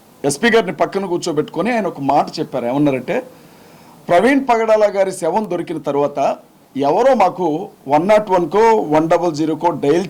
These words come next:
చేసి చెప్తే గానీ అక్కడ శవం ఉందన్న విషయం మాకు తెలియదు" అని చెప్పారు. ఇద్దరు కూడా, ఎస్పీ గారు ఒకవైపు, ఐజీ గారు ఒకవైపు సంబంధమే లేని స్టేట్మెంట్స్ ఇచ్చారు.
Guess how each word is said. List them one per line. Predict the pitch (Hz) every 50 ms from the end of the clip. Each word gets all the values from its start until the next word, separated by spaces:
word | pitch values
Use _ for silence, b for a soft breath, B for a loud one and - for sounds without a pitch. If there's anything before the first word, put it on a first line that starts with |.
| -
చేసి | 202 185 180 - 165
చెప్తే | 160 127 - 160 151
గానీ | 143 151 151 208
అక్కడ | 247 240 240 185 165
శవం | 147 - 156 143 151 175
ఉందన్న | 180 175 160 156 143 139
విషయం | 135 135 131 - - 170 160 147
మాకు | 139 123 110 -
తెలియదు" | 139 131 135 135 117 123
అని | 131 139 135
చెప్పారు. | - 131 127 - 120 113 - - -
ఇద్దరు | 147 151 147 - - 160 170 -
కూడా, | - 151 117 - B B B B B B B B B B B - - - - -
ఎస్పీ | 143 156 147 - - 247
గారు | 247 233 226 214
ఒకవైపు, | 196 - 180 180 180 170 - 226 254 240 190
ఐజీ | 175 175 160 190 185
గారు | 180 180 160
ఒకవైపు | 151 151 156 156 156 151 - 208 123
సంబంధమే | 113 - - 151 156 180 202 220 220 214 214 208 208 196
లేని | 180 175 170 165
స్టేట్మెంట్స్ | 156 - 160 160 151 - 147 156 147 151 151
ఇచ్చారు. | 139 - - 120 107